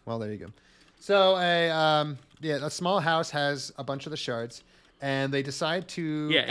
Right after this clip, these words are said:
Speaker 1: ass
Speaker 2: small
Speaker 1: pull
Speaker 2: house, yep.
Speaker 1: a sm-, <laughs> they ass pull a new power for the lightning Tesla note,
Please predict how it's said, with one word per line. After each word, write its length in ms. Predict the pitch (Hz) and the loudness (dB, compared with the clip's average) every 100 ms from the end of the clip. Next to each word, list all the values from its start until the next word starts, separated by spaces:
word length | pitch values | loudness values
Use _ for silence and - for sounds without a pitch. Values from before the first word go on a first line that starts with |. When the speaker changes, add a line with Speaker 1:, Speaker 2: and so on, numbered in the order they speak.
| 156 | 2
Speaker 1:
ass 80 | 196 | 2
Speaker 2:
small 160 | 156 139 | 2 4
Speaker 1:
pull 220 | 160 160 | 4 4
Speaker 2:
house, 80 | 170 | 2
yep. 120 | 208 - - _ - | -2 -4 -20 _ -6
Speaker 1:
a 180 | 135 135 | -2 -2
sm-, 220 | - 143 131 | -4 -4 -4
<laughs> 80 | |
they 180 | 151 143 | 0 0
ass 320 | 151 180 269 | 2 2 2
pull 340 | - 139 123 131 | -4 -4 -4 -4
a 100 | 123 | -8
new 180 | 123 170 | -8 -10
power 380 | - 127 135 139 | -6 -6 -6 -8
for 160 | 147 | -14
the 80 | 127 | -12
lightning 420 | 117 127 110 104 98 - - | -12 -12 -14 -18 -20 -20 -12
Tesla 340 | 107 - 95 | -12 -10 -14
note, 240 | 98 113 | -14 -14